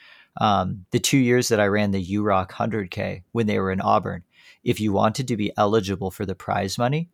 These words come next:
you weren't allowed to have a pacer. You could have a pacer, but then you've, you know, you forgave your eligibility for the prize money.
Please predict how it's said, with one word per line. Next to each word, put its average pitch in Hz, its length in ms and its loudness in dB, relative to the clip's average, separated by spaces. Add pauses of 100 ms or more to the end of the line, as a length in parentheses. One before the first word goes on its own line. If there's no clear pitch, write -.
you 110 120 -2
weren't 101 280 -2
allowed 95 280 -2
to - 40 -10
have 92 200 -6
a - 40 -12
pacer. - 440 -4 (1700)
You 120 160 -2
could 156 220 6
have 120 200 6
a 95 60 -4
pacer, 135 460 -2 (180)
but 120 120 0
then 113 200 2
you've, 107 240 -2 (220)
you 110 160 -6
know, 101 80 -2
you 95 160 -4
forgave 101 580 0
your 98 220 -4 (100)
eligibility 95 800 -4 (280)
for 113 120 -6
the 92 100 -6
prize 98 300 -4
money. - 260 -14